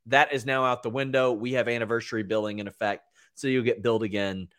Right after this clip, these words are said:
uh, the twenty-second of next month. So Fightful select dot com, only five dollars.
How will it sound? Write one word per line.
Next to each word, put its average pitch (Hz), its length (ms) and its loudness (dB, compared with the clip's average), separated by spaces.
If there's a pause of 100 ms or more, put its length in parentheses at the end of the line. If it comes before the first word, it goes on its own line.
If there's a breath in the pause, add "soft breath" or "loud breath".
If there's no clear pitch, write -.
(160)
uh, 104 340 2
the 120 220 4
twenty-second 202 720 2
of 190 160 4
next 185 300 2
month. 180 340 2
So 110 420 2 (680)
Fightful 175 260 4
select 147 340 2
dot 135 180 4
com, 143 300 -2 (260 soft breath)
only 123 300 -4
five 143 640 2
dollars. 110 540 0